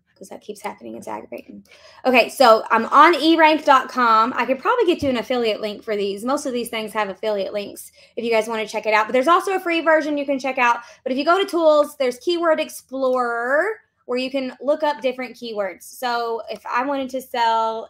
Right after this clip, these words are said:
a, um, cactus gift pocket,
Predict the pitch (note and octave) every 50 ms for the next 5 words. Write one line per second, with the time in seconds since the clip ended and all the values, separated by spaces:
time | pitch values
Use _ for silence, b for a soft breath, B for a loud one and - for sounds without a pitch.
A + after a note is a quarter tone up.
0 | - A3 G#3+ A3 G#3+ G#3 G#3+ G#3 G#3 G#3+ G#3 - - G#3+ G#3 G3+ G3 G3 G3+ G3+
1 | G3+ G3+ G3 G3 - _ _ _ _ _ _ _ _ _ _ _ _ _ _ _
2 | _ _ _ _ _ _ _ - - - _ _ _ _ _ _ _ _ _ _
3 | - B3+ B3+ B3+ B3 B3+ B3 B3 - A#3 G#3+ G#3+ - - A3 F#3+ - - G3+ -